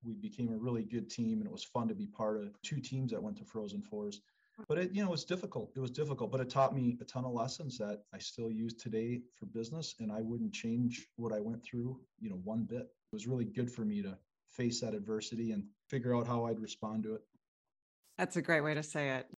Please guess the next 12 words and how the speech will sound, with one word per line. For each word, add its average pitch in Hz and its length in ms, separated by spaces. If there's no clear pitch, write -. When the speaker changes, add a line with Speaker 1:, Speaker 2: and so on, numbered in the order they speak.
Speaker 2:
Your 180 100
Speaker 1:
Yeah. 214 60
Speaker 2:
parents 202 260
obviously 190 480
started 170 400
in 156 300
telecom 165 440
in 180 60
the 165 60
mid 151 180
seventies, 180 680
and 160 220